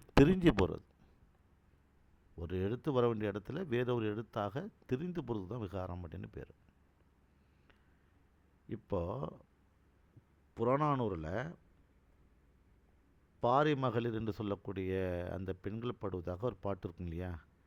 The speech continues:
"அற்றைய திங்கள் வெண்ணிலாவில் எந்தையும் கொண்டோம் எம் குன்றும் பெருகொளார்." அற்றைய திங்கள் அப்படின்னா என்ன? போன மாதம்.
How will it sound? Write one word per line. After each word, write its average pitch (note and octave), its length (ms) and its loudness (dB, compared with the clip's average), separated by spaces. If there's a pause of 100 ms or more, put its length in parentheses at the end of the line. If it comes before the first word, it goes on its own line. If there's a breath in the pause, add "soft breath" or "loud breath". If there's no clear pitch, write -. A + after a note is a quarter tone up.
(340)
"அற்றைய A#2+ 520 -2
திங்கள் G#2 640 -2
வெண்ணிலாவில் G2+ 640 0 (720)
எந்தையும் A#2 580 0 (100)
கொண்டோம் G#2+ 440 2 (260)
எம் G#2+ 260 -2
குன்றும் G#2+ 500 -4
பெருகொளார்." D#2+ 580 -4 (1300)
அற்றைய C#3+ 380 2 (140)
திங்கள் B2+ 380 2
அப்படின்னா A2 380 -2
என்ன? G2+ 100 -2 (2000)
போன A#2 340 4 (160)
மாதம். F2 440 -2